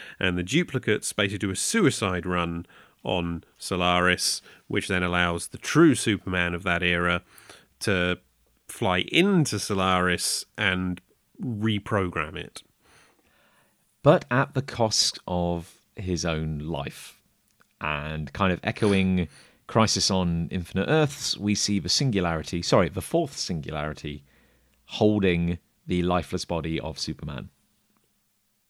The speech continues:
Speaker 1: Yeah.
Speaker 2: Uh, but that was the turning point,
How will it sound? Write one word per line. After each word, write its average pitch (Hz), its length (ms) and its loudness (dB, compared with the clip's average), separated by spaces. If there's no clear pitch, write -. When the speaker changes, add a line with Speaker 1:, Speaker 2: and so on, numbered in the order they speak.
Speaker 1:
Yeah. 98 420 0
Speaker 2:
Uh, 82 140 -6
but 240 300 8
that 170 260 6
was 139 120 4
the 147 60 4
turning 196 320 4
point, 127 300 2